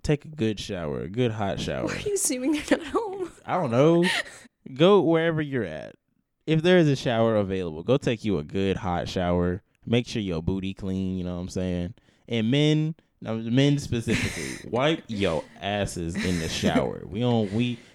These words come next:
Speaker 1: no dookie flakes in twenty twenty-two, okay?
Speaker 2: All right,
Speaker 1: We
Speaker 2: hot
Speaker 1: getting
Speaker 2: take.
Speaker 1: clean, y'all. Hygiene is key, okay? If any of you men is out here stinking and smelling like booty juice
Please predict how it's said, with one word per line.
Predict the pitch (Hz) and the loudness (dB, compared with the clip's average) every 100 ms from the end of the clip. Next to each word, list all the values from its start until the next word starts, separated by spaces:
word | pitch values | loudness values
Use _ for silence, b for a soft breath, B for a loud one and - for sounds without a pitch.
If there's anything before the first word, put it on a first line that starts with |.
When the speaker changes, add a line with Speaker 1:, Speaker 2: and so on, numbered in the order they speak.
| - | -4
Speaker 1:
no | 117 175 | 2 2
dookie | 156 147 160 151 | 4 4 4 0
flakes | - 135 131 123 | -4 -4 -4 -6
in | 113 101 | -6 0
twenty | 127 131 131 | 4 4 4
twenty-two, | 127 113 107 104 90 69 | 4 4 2 0 -4 -4
okay? | 85 113 117 - | -6 -6 -6 -6
Speaker 2:
All | 190 | -8
right, | 208 196 | -10 -10
Speaker 1:
We | 175 | -8
Speaker 2:
hot | 190 143 | -4 -2
Speaker 1:
getting | 143 107 107 | -2 -4 -6
Speaker 2:
take. | - | -4
Speaker 1:
clean, | 135 135 123 | 0 2 0
y'all. | 101 95 90 92 104 - | 0 -2 -2 -4 -8 -14
Hygiene | 110 117 123 120 117 104 | -8 -6 -2 0 2 0
is | 82 | -4
key, | - 120 110 85 - _ _ _ _ | -10 -8 -8 -10 -14 _ _ _ _
okay? | - 90 123 131 131 131 - _ _ _ _ _ _ _ _ | -10 -8 -6 -4 -4 -8 -12 _ _ _ _ _ _ _ _
If | - 90 | -8 -6
any | 95 143 143 | 0 2 4
of | 127 | 4
you | 127 | 6
men | 127 127 135 | 4 4 0
is | 123 | -2
out | 113 104 | -4 -6
here | 113 90 | -8 -10
stinking | - 135 147 147 156 160 165 _ _ _ - | -8 -4 -4 0 -2 -2 -6 _ _ _ -12
and | 98 | -10
smelling | 139 139 139 | -4 -2 -2
like | 120 110 98 | -4 -6 -10
booty | 110 147 175 | 0 0 2
juice | 160 180 196 208 - - - | 0 2 2 0 -4 -14 -20